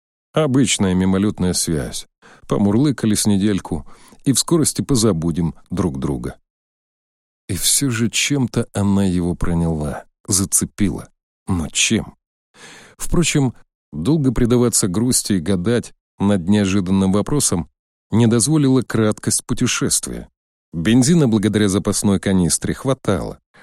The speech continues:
На заправочную станцию заезжать не пришлось, и "Опель" быстро, всего за сорок минут,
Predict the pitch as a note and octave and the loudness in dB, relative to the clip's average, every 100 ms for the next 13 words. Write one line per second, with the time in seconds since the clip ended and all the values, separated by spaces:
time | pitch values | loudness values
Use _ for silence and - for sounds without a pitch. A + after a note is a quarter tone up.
0 | - F2+ F#2 G#2+ G#2 G#2 G2+ - G#2 - | -4 0 2 2 2 0 0 0 0 0
1 | B2+ A#2 - D#2+ D#2 F#2 F2 F#2 F#2+ F#2+ | 0 0 -2 -2 0 0 0 -2 -2 -2
2 | E2+ G2+ - F#2 C2 - _ _ _ B2 | -2 -4 -2 -4 -4 -10 _ _ _ 0
3 | C#3 B2 G#2+ E2 C#3 - B2 G#2 - A2+ | 2 2 0 0 0 0 -2 0 0 0
4 | C3 G2 F#2 A2 F#2+ - G#2 C3+ B2+ | 0 0 -2 -2 -2 -2 0 0 -2